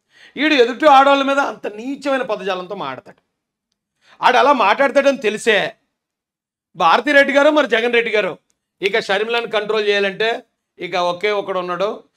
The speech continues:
మనం వాడితోనే బండ బూతులు తిట్టించి ఘోరాతి ఘోరమైన మాటలు, అంటే ఒక రకంగా చెప్పాలంటే మాటలతో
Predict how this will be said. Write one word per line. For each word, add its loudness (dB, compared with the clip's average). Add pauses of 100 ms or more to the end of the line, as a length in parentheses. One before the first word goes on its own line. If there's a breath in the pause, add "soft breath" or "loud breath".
(200)
మనం 0
వాడితోనే 0 (180)
బండ 2
బూతులు 0
తిట్టించి -10 (1080)
ఘోరాతి 4
ఘోరమైన 0
మాటలు, -4 (220)
అంటే -2 (300)
ఒక -4
రకంగా 0
చెప్పాలంటే 0 (360)
మాటలతో 2